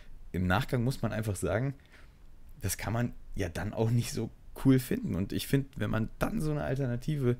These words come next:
hat, ja, wo einem immer noch was geboten wird und vielleicht auch Kinder und Jugendlichen immer noch den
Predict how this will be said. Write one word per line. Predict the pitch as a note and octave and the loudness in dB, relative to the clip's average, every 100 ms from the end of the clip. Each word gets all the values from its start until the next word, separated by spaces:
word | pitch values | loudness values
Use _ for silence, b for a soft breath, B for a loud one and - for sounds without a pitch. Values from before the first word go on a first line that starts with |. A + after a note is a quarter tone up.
| - | -4
hat, | - - - - b b b b - | -8 -8 -8 -12 b b b b -2
ja, | F2+ D#3 B B B B | 0 0 B B B B
wo | - | -2
einem | G#2 A#2+ | -2 0
immer | B2 E3+ | 2 2
noch | C3+ | 4
was | A#2+ - | 2 -2
geboten | G2+ - - - | -4 -4 0 2
wird | F#2+ F#2+ | 2 2
und | G2 | 2
vielleicht | A#2 A2 B2 - | 4 4 2 -2
auch | - A2 A2 - - - - | 6 6 6 -2 -20 -20 -4
Kinder | D3+ F3+ E2 | -2 0 0
und | A2+ | -2
Jugendlichen | C#3 E3+ B2 G#2 | -2 -2 -2 -4
immer | A2 D#3 D3 | -2 0 2
noch | C3 | 2
den | A#2 G#2+ | 2 0